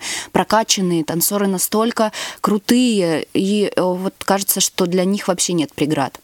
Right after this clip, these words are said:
А тогда, да, тогда казалось, вот эти вот всякие, э, б-, м, элементы брейк-данса, это трюки, это всякие вращения, может быть, это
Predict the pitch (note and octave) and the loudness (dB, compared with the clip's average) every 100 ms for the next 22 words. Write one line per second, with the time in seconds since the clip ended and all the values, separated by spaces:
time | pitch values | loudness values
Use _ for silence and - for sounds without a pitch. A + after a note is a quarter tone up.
0 | _ - - - F3+ F3+ F3 G#3+ F4+ C#4+ | _ -20 -14 -2 0 0 2 2 4 4
1 | D4+ D#4 G3+ F3+ G#3 G3+ F#3+ G3 - - | 2 2 -2 -2 -2 0 0 -2 -2 -6
2 | E3 F3 E3 - F3+ - E3+ D#3+ D#3 C#3+ | -4 -2 -2 -2 -2 0 0 2 2 0
3 | - D3+ E3 D3+ - - F3 E3+ E3+ G3 | 0 -2 0 -2 -6 -4 -2 0 2 2
4 | G3+ G#3 F#3+ G3 E3+ D#3 D3 - - C#3 | 2 0 0 0 2 2 2 0 -2 -6
5 | - - E3+ - F3 - G3 G3+ - D#3+ | -10 -4 -2 0 0 2 2 2 0 0
6 | D3+ - F3 - F3+ F#3+ F#3 F#3 - - | 0 -2 -2 -2 -2 -2 -2 0 0 0
7 | F#3 F3+ D#3+ D3 D3+ D#3 D3 D#3 - D3 | 2 2 2 0 -2 -4 -2 -2 -2 -2
8 | F3 | -2